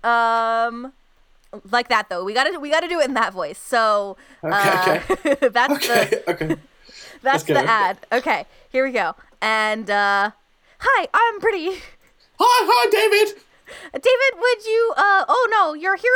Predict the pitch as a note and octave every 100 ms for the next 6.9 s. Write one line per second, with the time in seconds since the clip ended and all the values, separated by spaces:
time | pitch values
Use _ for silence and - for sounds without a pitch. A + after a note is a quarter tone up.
0 | C5+ C5+ A4 - G4+ A4 G4+ G#4+ G4+ D4+
1 | - B4+ B4+ A#4+ A#4 A#4+ A#4+ E4+ D#4 D4+
2 | G#4 A4 G#4 G4 G4 G4+ E4+ A3+ A#3 -
3 | - _ - D#3 E4 F#4+ G#4 G4 G4 G4
4 | E4+ F4+ E4+ D#4+ E4 E4+ D4+ - F#4+ F4+
5 | C#4+ D#4 E4+ F4 E4+ E4+ D4+ D#3+ F4 F#4
6 | F#4 F#4 - F#4 F#4+ F#4 F#4+ G4 G4+